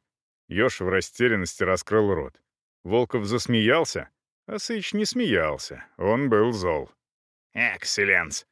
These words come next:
передразнил он ежа. «Лезет еще болван!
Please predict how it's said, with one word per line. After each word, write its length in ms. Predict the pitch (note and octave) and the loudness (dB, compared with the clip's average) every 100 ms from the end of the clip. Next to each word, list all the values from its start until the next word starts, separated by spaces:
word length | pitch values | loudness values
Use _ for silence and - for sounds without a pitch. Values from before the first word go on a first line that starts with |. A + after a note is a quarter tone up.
| _ _ - | _ _ -4
передразнил 680 | A2+ A2+ A2 G2+ C3 B2+ | 0 2 2 2 2 4
он 140 | G#2+ G#2+ | 4 2
ежа. 480 | G#2+ G#2 G2+ D#2 - _ _ - | 2 2 0 -2 -6 _ _ -18
«Лезет 540 | D#2 D#2+ G2 G2+ - | -14 -8 -6 -6 -10
еще 380 | F#2+ F#2 - G2 | -8 -6 -4 -4
болван! 720 | D2+ D2 F#2 F#2+ G#2 G2 E2+ | -4 -2 0 2 2 2 0